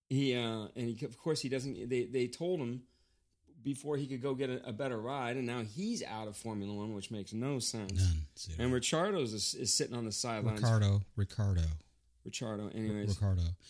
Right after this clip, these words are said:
Speaker 2: He's actually, somebody posted that he was on a cover of Red Bull, like a drink,
Speaker 1: Yeah.
Speaker 2: like the package,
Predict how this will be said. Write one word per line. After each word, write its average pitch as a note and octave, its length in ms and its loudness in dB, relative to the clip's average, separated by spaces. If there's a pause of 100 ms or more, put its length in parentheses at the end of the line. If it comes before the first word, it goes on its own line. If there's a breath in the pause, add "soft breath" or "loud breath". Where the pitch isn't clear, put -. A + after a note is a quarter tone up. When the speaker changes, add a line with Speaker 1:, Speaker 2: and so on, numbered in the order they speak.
Speaker 2:
He's E3 260 2
actually, G#2 600 2 (200 soft breath)
somebody C3 440 2
posted A#2 580 2
that G2 320 2
he B2+ 600 -2 (560 soft breath)
was G2+ 460 8 (280)
on A#2 200 6
a F#2+ 160 6 (500)
cover D3+ 320 6
of F#2+ 140 6
Red C3 260 6
Bull, F#2 260 4
like G2 180 2
a F#2+ 40 6
drink, G#2+ 440 2 (200)
Speaker 1:
Yeah. B2 160 2
Speaker 2:
like A#2 80 0
the A#2 60 2
package, C3+ 560 0